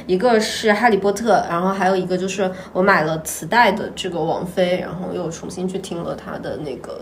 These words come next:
最，最，最，最精彩的就是这个演唱会。嗯，然后我会提名《哈利波特》的原因，其实它来自于一个非常，就是我人生里面出现的一个非常诡异的章节，就是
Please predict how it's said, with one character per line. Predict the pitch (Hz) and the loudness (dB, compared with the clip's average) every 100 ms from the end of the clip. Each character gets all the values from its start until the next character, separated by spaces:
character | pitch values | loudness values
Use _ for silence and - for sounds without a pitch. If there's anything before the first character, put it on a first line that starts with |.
| - | -6
最， | 240 202 | 0 0
最， | - - 180 170 - | -2 -4 -4 -4 -8
最， | - 214 | -4 -4
最 | - - 226 | -4 -4 -2
精 | 240 262 | 0 -2
彩 | - - | -6 -10
的 | - - | -12 -14
就 | - 185 | -12 -12
是 | 185 165 | -10 -10
这 | - | -8
个 | 170 | -8
演 | 175 | -8
唱 | 190 220 | -6 -4
会。 | 247 233 - - - 170 | -2 -4 -6 -18 -14 -12
嗯， | - - - - | -12 -14 -18 2
然 | 240 | 8
后 | 311 | 10
我 | |
会 | 262 285 | 8 6
提 | 247 | 0
名 | 233 | 0
《哈 | 254 | 0
利 | 220 | 2
波 | 220 | 0
特》 | 247 | 2
的 | 233 | 2
原 | 180 | 4
因， | 185 | 4
其 | 202 190 | 2 -4
实 | 196 | -4
它 | 220 202 | -2 0
来 | 180 | 0
自 | 175 190 | 0 -2
于 | 180 | -2
一 | 165 | -4
个 | 165 180 170 - - | 0 0 0 -8 -6
非 | 220 | -4
常， | 214 185 175 | -2 -2 -2
就 | 185 | -4
是 | 180 | -4
我 | 175 | -4
人 | 175 175 | -4 -4
生 | 202 | 0
里 | 202 | 0
面 | 165 | 0
出 | 165 185 | -2 -2
现 | 202 | 0
的 | 170 | 0
一 | 170 | 0
个 | 185 | 0
非 | 190 | 0
常 | 185 | 2
诡 | 190 | 0
异 | 165 | 0
的 | 185 | 0
章 | 180 180 185 | 2 0 0
节， | 175 156 | -2 -6
就 | 160 185 | -4 -4
是 | - 175 | -2 -4